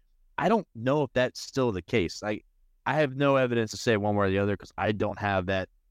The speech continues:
device and I'm not watching that data. But I feel like,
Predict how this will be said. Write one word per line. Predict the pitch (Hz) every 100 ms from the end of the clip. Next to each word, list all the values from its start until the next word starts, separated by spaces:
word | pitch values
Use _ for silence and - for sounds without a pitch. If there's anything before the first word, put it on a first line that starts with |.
| _ _
device | 113 104 95 95 -
and | 104
I'm | 98
not | 101 98
watching | 95 95 - 92
that | 85
data. | 87 92 90 80 _ _ _ _ _ _ _ -
But | 117
I |
feel | 110 151 160
like, | 147 127 101 -